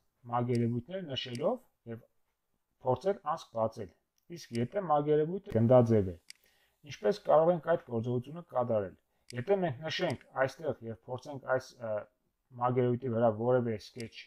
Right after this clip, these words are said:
ստեղծել, ապա մեզ ծրագիրը հուշում է, որ չենք կարող դա անել։ Պետք է անպայման մակերևույթը լինի հարթ։ Դրա համար ստեղծվել են հետևյալ գործիքները,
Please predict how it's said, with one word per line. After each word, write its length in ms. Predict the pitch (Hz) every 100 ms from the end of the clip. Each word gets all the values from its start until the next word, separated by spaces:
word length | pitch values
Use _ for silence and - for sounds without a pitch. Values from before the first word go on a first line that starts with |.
| _ _ _
ստեղծել, 560 | - 120 113 110 160 202 _ _ -
ապա 240 | 123 165 170
մեզ 180 | 165 170 -
ծրագիրը 460 | 131 131 131 175 120
հուշում 300 | 123 170 175
է, 20 |
որ 200 | 151 175
չենք 240 | - 147 -
կարող 320 | 120 143 170 120
դա 100 | 139 - 127
անել։ 240 | 120 90 - - _ _ _ _ _ _ -
Պետք 220 | 139 135
է 80 | 120
անպայման 560 | 120 117 120 156 185 - 120
մակերևույթը 580 | 113 117 131 151 165
լինի 240 | 113 123 156
հարթ։ 260 | 101 92 _ _ _ _ _ -
Դրա 180 | 151 202
համար 260 | 151 196 220
ստեղծվել 760 | - - 156 156 131 147 190 208
են 100 | 202
հետևյալ 440 | 127 131 135 185 185
գործիքները, 600 | 113 113 123 113 107 92